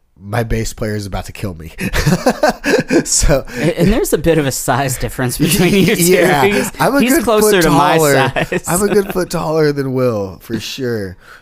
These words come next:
Speaker 1: And maybe not quite a foot, but I, I'm definitely taller than him and, and bigger than the dude. But, uh, <laughs> it was just so funny. And that was, I, I think that was one of the things that kinda, like, brought us closer together.
Speaker 2: Oh, yeah, for sure.
Speaker 1: And I make this comment all the time about him is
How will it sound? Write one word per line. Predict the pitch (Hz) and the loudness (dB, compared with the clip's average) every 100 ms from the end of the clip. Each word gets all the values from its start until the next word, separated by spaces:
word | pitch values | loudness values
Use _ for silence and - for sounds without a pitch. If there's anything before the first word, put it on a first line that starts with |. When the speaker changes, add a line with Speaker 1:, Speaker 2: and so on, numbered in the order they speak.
| _ | _
Speaker 1:
And | - 113 107 80 | -10 -8 -8 -8
maybe | 117 123 | -8 -6
not | 110 98 - | -6 -8 -10
quite | - 101 | -10 -10
a | 90 | -10
foot, | - 90 87 - | -12 -12 -12 -12
but | 98 82 | -12 -10
I, | 95 101 110 | -12 -12 -12
I'm | 107 | -10
definitely | 110 117 113 | -10 -8 -10
taller | 101 104 101 98 | -8 -8 -8 -8
than | 92 | -12
him | 85 90 87 80 | -12 -14 -16 -18
and, | 92 90 87 | -18 -16 -18
and | 92 | -16
bigger | 95 95 92 | -14 -12 -12
than | 87 90 | -14 -16
the | 87 | -16
dude. | 87 85 - | -16 -16 -14
But, | 92 85 | -14 -12
uh, | 101 101 95 - - - - | -10 -8 -8 -10 -14 -20 -20
<laughs> | 226 220 190 | -16 -16 -8
it | - | 0
was | 135 135 | 0 2
just | 135 - | -2 -2
so | 131 127 | 0 0
funny. | 123 123 | 0 -4
And | 110 | -4
that | 120 | -4
was, | 143 147 | -4 -2
I, | 127 - | -2 -4
I | 120 | -6
think | 147 143 | -6 -4
that | 123 | -4
was | 127 | -4
one | 123 117 | -4 -6
of | |
the | 117 | -6
things | 113 104 | -6 -8
that | |
kinda, | 90 107 104 | -8 -8 -6
like, | 95 92 | -8 -10
brought | 90 98 101 104 | -12 -8 -6 -6
us | 104 98 | -8 -10
closer | - 101 101 104 | -10 -10 -8 -8
together. | 98 90 90 95 104 | -8 -10 -10 -8 -8
Speaker 2:
Oh, | 165 | -8
yeah, | 139 127 135 | -8 -10 -12
for | - 110 | -14 -16
sure. | - 117 127 | -14 -12 -10
Speaker 1:
And | 113 123 | -6 -4
I | |
make | 139 165 | -4 -4
this | 143 131 | -6 -8
comment | - 117 107 | -8 -8 -6
all | 101 98 | -6 -8
the | 85 | -10
time | 104 104 104 | -10 -8 -8
about | 92 90 82 | -10 -12 -12
him | 95 90 | -12 -12
is | 92 87 - - | -12 -12 -14 -16